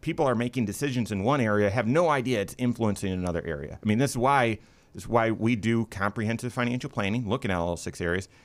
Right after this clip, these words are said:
and why the Wise Money Show exists. Most people don't think about this.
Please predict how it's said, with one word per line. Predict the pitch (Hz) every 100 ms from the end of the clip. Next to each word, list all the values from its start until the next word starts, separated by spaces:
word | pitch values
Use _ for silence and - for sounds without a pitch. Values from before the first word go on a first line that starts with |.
| -
and | 101
why | 123
the | 107
Wise | 120 131
Money | 131
Show | 110 120
exists. | 101 104 165 - -
Most | 117 -
people | 135 135
don't | 113
think | - 160
about | - 87 -
this. | - -